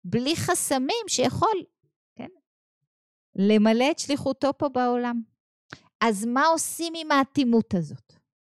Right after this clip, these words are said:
מה עושים עם האטימות הזאת? מה עושים עם לב האבן הזה,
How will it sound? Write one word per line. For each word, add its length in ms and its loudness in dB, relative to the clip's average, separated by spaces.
מה 220 4
עושים 340 0
עם 120 -2
האטימות 360 2
הזאת? 100 4
מה 80 4
עושים 260 0
עם 140 0
לב 340 6
האבן 600 4
הזה, 320 0